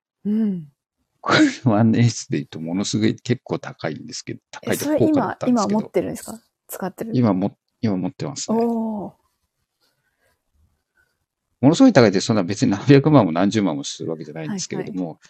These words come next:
Speaker 1: まあ、万年筆ね、別に安く買おうと思えばね、買えるから。
Speaker 2: そう。で、それを使って、
Speaker 1: はい。
Speaker 2: まあ、えっと、このアイデア出しだったりとか、
Speaker 1: うーん。
Speaker 2: まあ、いつものシストレブとかもそうなんですけど、こう、
Speaker 1: うん。
Speaker 2: いろいろ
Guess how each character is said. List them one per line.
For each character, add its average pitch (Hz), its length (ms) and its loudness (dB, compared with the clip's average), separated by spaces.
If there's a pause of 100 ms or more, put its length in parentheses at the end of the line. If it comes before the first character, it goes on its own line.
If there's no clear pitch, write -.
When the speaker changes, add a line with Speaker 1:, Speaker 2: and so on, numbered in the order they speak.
(160)
Speaker 1:
ま 196 100 -10
あ、 190 40 -10
万 233 240 -4
年 262 140 -2
筆 - 240 -12
ね、 233 80 -6
別 202 220 -4
に 190 80 -4
安 220 240 -8
く 240 160 -4
買 196 140 -6
お 185 80 2
う 190 60 -4
と 196 100 -8
思 190 140 -6
え 190 60 -10
ば - 140 -14
ね、 196 280 -10 (400)
買 - 280 -10
え - 100 -10
る 92 160 -4
か 82 140 -4
ら。 214 160 -18
Speaker 2:
そ - 60 -20
う。 - 60 -20 (1900)
で、 139 60 0
そ 151 160 2
れ 160 120 2
を 175 320 4
使 196 160 -6
っ 180 140 -8 (200)
て、 107 220 2
Speaker 1:
は 87 60 -4
い。 - 160 -12
Speaker 2:
ま 95 240 -6
あ、 - 40 -16 (420)
え 82 120 -14
っ - 60 -18 (100)
と、 80 300 -12
こ 82 140 -12
の - 80 -16 (160)
ア 92 180 -2
イ 92 80 0
デ 92 100 0
ア 87 60 0
出 82 140 -6
し - 140 -8
だ 85 60 -4
っ 80 40 -12
た - 140 -8
り 78 80 -6
と 123 140 -14
か、 110 380 -2 (160)
Speaker 1:
う - 20 -8
ー 196 40 -4
ん。 190 580 -6
Speaker 2:
ま 101 100 -2
あ、 92 60 -2
い 87 80 -2
つ 92 100 -8
も 90 80 -4
の 82 60 -8
シ - 240 -6
ス - 100 -20
ト 120 140 4
レ 113 100 4
ブ 82 320 -2
と - 100 -16
か - 140 -10
も 69 100 -18
そ 82 120 -14
う 78 40 -10
な 71 60 -14
ん 69 40 -20
で - 60 -20
す - 80 -14
け 92 120 -10
ど、 98 120 -4
こ 82 240 -4
う、 - 60 -8
Speaker 1:
う - 20 -6
ん。 190 40 -6
Speaker 2:
い 113 40 -2
ろ 104 100 0
い - 40 2
ろ 98 100 -4